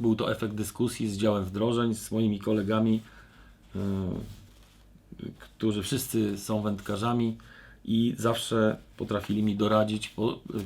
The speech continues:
i pozwol-, pomagali mi podjąć właściwe decyzje. Od, e, jakiegoś czasu, mm,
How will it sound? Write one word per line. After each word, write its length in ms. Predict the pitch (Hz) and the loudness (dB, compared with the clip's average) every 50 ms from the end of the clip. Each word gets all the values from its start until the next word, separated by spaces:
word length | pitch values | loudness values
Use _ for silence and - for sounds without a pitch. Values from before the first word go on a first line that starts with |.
| 90 - | -6 -6
i 80 | - 110 | -6 -4
pozwol-, 580 | - 117 117 107 101 104 107 - - 110 107 101 - | 0 0 0 0 0 0 0 0 0 0 -2 -2 -2
pomagali 520 | - 110 107 107 104 101 110 107 110 110 | -2 0 0 2 2 2 4 4 4 4
mi 80 | 107 107 | 4 2
podjąć 320 | 104 110 107 107 107 101 | 0 0 -2 -2 -2 -2
właściwe 360 | 101 101 95 - - 110 107 | -2 -4 -6 -6 -4 -2 0
decyzje. 500 | 101 107 104 104 - 117 104 92 82 78 - - - - - - - - | 2 2 2 2 2 2 2 2 0 -6 -8 -12 -18 -20 -20 -20 -10 -4
Od, 300 | - - 147 147 - - - | 0 0 0 0 -2 0 2
e, 360 | 143 135 131 131 131 127 131 | 4 6 6 8 8 8 8
jakiegoś 420 | 127 123 - 156 143 139 123 - | 8 6 4 4 4 4 4 4
czasu, 480 | - - 110 98 - - 104 117 135 - - - - - - - - - - - - - | 4 2 2 2 2 0 0 0 0 -2 -8 -18 -20 -20 -20 -20 -20 -20 -20 -16 -8 -4
mm, 400 | 110 120 120 120 120 123 - | -2 0 2 2 2 2 0